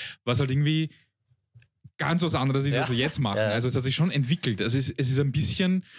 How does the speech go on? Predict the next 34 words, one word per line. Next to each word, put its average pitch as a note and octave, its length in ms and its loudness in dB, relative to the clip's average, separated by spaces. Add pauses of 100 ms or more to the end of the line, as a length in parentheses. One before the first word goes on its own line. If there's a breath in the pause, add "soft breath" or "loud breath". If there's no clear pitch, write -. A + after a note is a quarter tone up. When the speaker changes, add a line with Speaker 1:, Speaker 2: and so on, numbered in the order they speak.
(360 loud breath)
Speaker 1:
vom, B2+ 460 0
vom, A#2+ 540 0 (800)
vom C3 140 0
Anspruch C#3 400 0
nach C#3 120 2
unten D3+ 220 -2
gegangen, G#2 260 2
muss A2+ 80 2
man A#2+ 100 2
schon A2+ 80 0
sagen. F#2+ 400 -2 (300)
Jetzt - 160 0
nicht - 220 -4
inhaltlich, E3+ 460 0
Speaker 2:
Ja, E3 80 2
ja, G#3 100 2
ich G#3 60 0
Speaker 1:
aber D#3+ 100 0
Speaker 2:
weiß - 140 0
schon, E3+ 120 2
was - 160 -2
Speaker 1:
zumindest - 20 -10
Speaker 2:
du - 40 -4
meinst. B2+ 320 -2
Speaker 1:
da-, B2 40 0
Speaker 2:
Ja. C#3+ 100 0
Speaker 1:
sondern D#3 300 0
die, D#3 160 0
die C3+ 80 -2
Beiträge. G#2+ 640 -2 (120 loud breath)
Speaker 2:
Ja. A#2 160 -2
Speaker 1:
Also B2+ 220 -2
wir C3+ 100 0
haben C#3+ 260 0